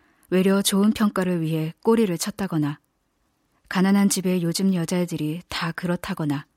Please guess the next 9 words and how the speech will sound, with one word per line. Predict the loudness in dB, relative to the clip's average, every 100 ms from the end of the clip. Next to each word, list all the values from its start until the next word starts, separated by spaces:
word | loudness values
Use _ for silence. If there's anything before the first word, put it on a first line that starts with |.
| _ _ _ _ _ _ _ _ _ -2
예쁘지 | -2 -2 -2 0
않은 | 2 2
것들이 | 0 -2 -4 -4
더 | -4 -4
설친다는 | -2 0 0 2 0 0
식의 | -2 -2 -4
혼란이 | -2 0 0 0 -2 -8 _
따라온다는 | 0 2 2 0 0 -2
걸. | -4 -10